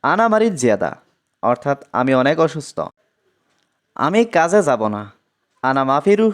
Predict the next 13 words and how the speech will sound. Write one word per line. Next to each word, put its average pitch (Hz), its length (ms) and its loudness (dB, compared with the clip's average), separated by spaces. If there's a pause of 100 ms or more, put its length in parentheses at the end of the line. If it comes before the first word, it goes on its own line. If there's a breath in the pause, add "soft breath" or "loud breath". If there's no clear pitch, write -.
সুগল। 101 260 -4 (440)
এখানে 135 300 0 (160)
আনা 127 220 0
মানে 127 260 0
আমি, 117 160 -4 (480)
মাফি 135 340 0 (100)
রুহ 123 140 0 (140)
মানে 120 200 0
যাব 107 240 -2
না, 110 140 -2 (480)
সুগল 156 360 0 (140)
মানে 143 160 0
কাজে। 98 340 -4